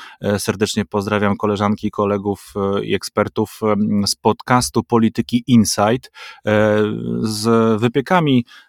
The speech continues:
na twarzy czterdzieści cztery minut,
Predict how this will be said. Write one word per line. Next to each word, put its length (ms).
na 340
twarzy 600
czterdzieści 480
cztery 300
minut, 360